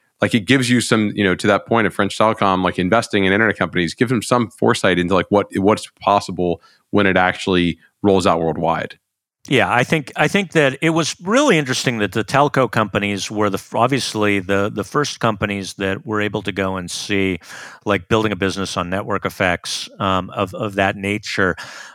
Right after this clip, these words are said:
Speaker 2: And the amount of, of innovation that they did, it's, it's a shame that they didn't navigate the,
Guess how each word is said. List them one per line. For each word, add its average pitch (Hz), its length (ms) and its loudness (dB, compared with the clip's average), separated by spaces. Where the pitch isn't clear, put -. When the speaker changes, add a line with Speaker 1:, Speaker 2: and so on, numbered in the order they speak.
Speaker 2:
And 104 340 0
the 101 580 0
amount 113 480 0
of, 98 380 0
of 101 180 -4
innovation 110 520 2
that 101 140 -2
they 95 160 -2
did, 113 300 2
it's, - 360 -6
it's 107 280 -10
a 104 40 -8
shame 147 240 0
that 110 140 -2
they 98 100 -2
didn't 110 320 -4
navigate 104 600 0
the, 92 160 0